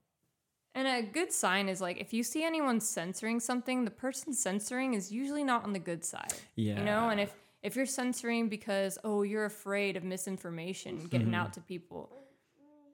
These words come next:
Speaker 1: I feel like that's a bigger problem.
Speaker 2: Yeah.
Speaker 1: Like, censoring people. Who gets to decide what is good information, not in-, good
Speaker 2: Yeah.
Speaker 1: information? I s-,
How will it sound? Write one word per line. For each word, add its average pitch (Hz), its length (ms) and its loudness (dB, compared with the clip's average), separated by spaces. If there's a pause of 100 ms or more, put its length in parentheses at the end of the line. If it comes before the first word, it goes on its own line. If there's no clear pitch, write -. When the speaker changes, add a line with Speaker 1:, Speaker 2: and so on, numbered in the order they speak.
(680)
Speaker 1:
I - 40 -18
feel 254 160 0
like 247 100 0
that's 240 180 0
a 208 40 -2
bigger 202 220 0
problem. - 600 -4
Speaker 2:
Yeah. 120 180 2 (180)
Speaker 1:
Like, 170 300 -10 (680)
censoring 220 420 0
people. 214 360 -2
Who 247 140 0
gets 269 200 2
to 247 60 0
decide 202 540 2
what 165 320 0
is 196 240 -2
good 208 240 0
information, 196 540 0
not 202 220 2
in-, 190 120 -6 (140)
good 131 100 6
Speaker 2:
Yeah. 113 120 6
Speaker 1:
information? - 500 -6
I 226 120 6
s-, 233 200 0